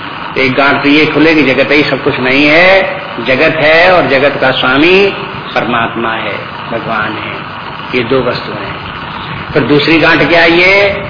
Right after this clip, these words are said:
कि ये दो हैं, ये भी एक गांठ है, दो को एक करो, परमात्मा ही एकमात्र सदवस्तु है, ये जगत उसी के अधीन है, उसी से उत्पन्न हुआ है, उसी पर आश्रित है, उसी में लीन हो जाता है, और ये जगत परमात्मा से भिन्न कुछ नहीं है।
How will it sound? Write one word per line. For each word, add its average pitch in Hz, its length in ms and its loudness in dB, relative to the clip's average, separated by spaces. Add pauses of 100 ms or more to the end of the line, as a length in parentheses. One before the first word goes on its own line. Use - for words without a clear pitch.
(160)
कि 156 80 2
ये 151 120 4
दो 165 240 4
हैं, 190 480 0
ये 143 140 0
भी 156 100 4
एक 175 180 2
गांठ 170 160 2
है, 156 180 -4 (720)
दो 147 100 4
को 156 140 2
एक 170 220 2
करो, 170 180 4 (560)
परमात्मा 147 600 2
ही 165 200 4
एकमात्र 151 460 2
सदवस्तु 147 500 0
है, 185 600 2 (200)
ये 156 120 4
जगत 139 540 2
उसी 151 220 0
के 170 120 -2
अधीन 139 480 0
है, 139 460 2 (420)
उसी 170 240 4
से 160 120 0
उत्पन्न 147 400 2
हुआ 156 140 4
है, 160 260 4
उसी 151 260 2
पर 143 160 0
आश्रित 135 380 0
है, 160 160 2
उसी 151 260 0
में 139 120 4
लीन 135 240 2
हो 135 120 2
जाता 135 320 2
है, 147 560 2 (180)
और 151 180 4
ये 151 180 6
जगत 143 380 2
परमात्मा 135 640 2
से 170 200 0
भिन्न 160 340 4
कुछ 135 240 0
नहीं 135 320 2
है। 139 400 4